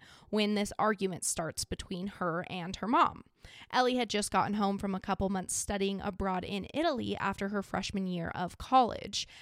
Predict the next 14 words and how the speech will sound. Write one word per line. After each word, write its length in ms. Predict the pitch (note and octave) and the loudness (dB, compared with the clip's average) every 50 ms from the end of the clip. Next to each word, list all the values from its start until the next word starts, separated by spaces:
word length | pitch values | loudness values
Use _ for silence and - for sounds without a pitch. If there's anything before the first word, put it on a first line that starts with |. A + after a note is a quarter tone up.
| - - | -10 0
at 220 | - G#3+ G#3 - | 4 4 4 4
the 80 | - A3 | 2 -2
University 720 | G3+ G#3 G#3 G3+ G3 F#3+ F#3 F3+ - - - - F3+ D3+ | 0 0 0 -2 -2 -4 -4 -6 -6 -6 -6 -4 -4 -2
of 180 | - G3 F#3 - | -4 -4 -6 -6
Kansas. 840 | - - D4 D#4 D#4 C4+ - - - - A3 - - - - - _ _ _ - | -6 -4 -2 0 0 0 -2 -2 -8 -10 -8 -6 -4 -4 -4 -6 _ _ _ -6
Is 80 | - G#3 | -4 4
that 180 | - A3 A3 D#3 | 6 6 6 6
where 120 | A3+ G#3+ | 4 0
Shannon 360 | - - G3+ G3+ G#3 G#3+ G#3+ | 0 -2 -2 0 0 -2 0
went? 240 | G#3+ A3 A#3+ A#3+ - _ _ _ _ _ _ | 0 0 -2 -2 -4 _ _ _ _ _ _
The 100 | - G#3+ | -8 -6
University 640 | F#3+ F#3+ G3 F#3 F3+ F3+ F#3 G3 - - - A3+ | -4 -4 -4 -4 -4 -6 -6 -8 -8 -6 -4 -4
of 140 | A3 G#3+ - | -4 -4 -4
Kansas? 640 | - A#3 A3+ A3 A3+ A#3+ B3 C4 B3+ - - - | -4 -4 -4 -2 -2 -2 -2 -2 -2 -6 -8 -8